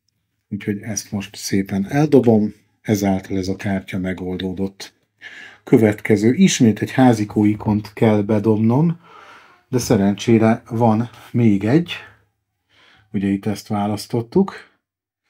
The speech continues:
úgyhogy ezt is eldobom, ezzel ezt a részét megoldottam. Egy kártya hozzáadódik a végéhez, és megint swappolhatok, azaz két kártyát kicserélhetek. Ez ilyenkor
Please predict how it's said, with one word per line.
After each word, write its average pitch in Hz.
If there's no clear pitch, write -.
úgyhogy 123
ezt 98
is -
eldobom, 147
ezzel 98
ezt -
a 104
részét 95
megoldottam. 127
Egy -
kártya 107
hozzáadódik 98
a 101
végéhez, 143
és 185
megint 113
swappolhatok, 123
azaz 110
két 120
kártyát 117
kicserélhetek. 104
Ez 123
ilyenkor 147